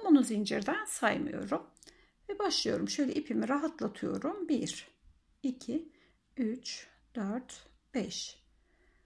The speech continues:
altı, yedi, sekiz, dokuz, on.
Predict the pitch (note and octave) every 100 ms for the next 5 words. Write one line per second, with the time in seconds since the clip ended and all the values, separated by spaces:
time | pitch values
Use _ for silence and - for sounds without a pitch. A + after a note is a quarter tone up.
0 | _ _ _ B3 G#3 G3 - - D4 D4
1 | G#3+ G#3 G#3+ C4+ E4 - G#3+ - - F4
2 | - - - - - - A3+ - C4+ E4
3 | - - G#3